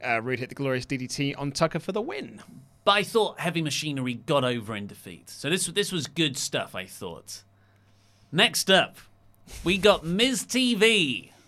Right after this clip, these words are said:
Speaker 2: Miz comes down, obligatory Rey Mysterio. That was dastardly what happened.
Speaker 1: Thoughts and prayers.
Speaker 2: By the way,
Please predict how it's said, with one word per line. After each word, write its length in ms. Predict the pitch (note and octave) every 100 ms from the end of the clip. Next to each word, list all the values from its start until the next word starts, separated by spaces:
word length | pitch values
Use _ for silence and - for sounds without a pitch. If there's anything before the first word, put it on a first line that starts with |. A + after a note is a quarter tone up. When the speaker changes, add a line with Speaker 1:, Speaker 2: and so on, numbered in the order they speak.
| _ -
Speaker 2:
Miz 260 | C3+ C3+
comes 300 | - C#3+ C3
down, 340 | B2+ C#3 D#3 E3
obligatory 1080 | C#3 C3+ C3+ B2+ - C3+ B2+ B2 A#2 G#2+ G2+ _ - -
Rey 240 | A#2+ B2+ B2+
Mysterio. 600 | B2 - B2+ B2 A#2+ C3
That 140 | A#2+
was 160 | A#2 A2+
dastardly 500 | C3+ B2+ B2 B2 A#2+
what 140 | A#2
happened. 420 | A2+ A#2 C3 D3+ D3+
Speaker 1:
Thoughts 240 | B2+ A#2
and 100 | A2
prayers. 340 | G#2 A2 A#2 -
Speaker 2:
By 160 | C3+
the 80 | B2
way, 300 | B2 A#2+